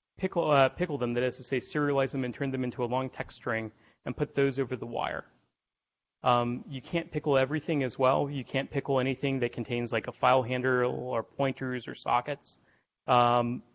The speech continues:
but luckily, again, it'll give you a trace back, and those are actually handleable. Um, for the most part, when you're choosing, you'll notice if you're using M P I for Pi, there's an uppercase and a lowercase,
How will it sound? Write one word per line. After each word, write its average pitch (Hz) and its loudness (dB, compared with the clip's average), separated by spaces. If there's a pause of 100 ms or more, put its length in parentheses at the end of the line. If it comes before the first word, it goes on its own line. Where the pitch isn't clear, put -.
(840)
but 147 0
luckily, 135 2
again, 127 2
it'll 139 4
give 127 -2
you 131 0
a 127 0
trace - -4
back, 120 0 (260)
and 120 -2
those 127 2 (220)
are 135 6
actually 120 0
handleable. 117 -4 (960)
Um, 127 4 (2250)
for 156 8
the 139 0
most 156 2
part, 160 0
when 143 4
you're 135 2
choosing, 151 0 (400)
you'll 143 0
notice 147 2
if 143 -4
you're 135 0
using 135 0
M 127 -2
P 135 0
I 127 2
for 131 -6
Pi, 127 4
there's 123 2
an 123 -6
uppercase 139 0
and 123 0
a - -2
lowercase, 131 0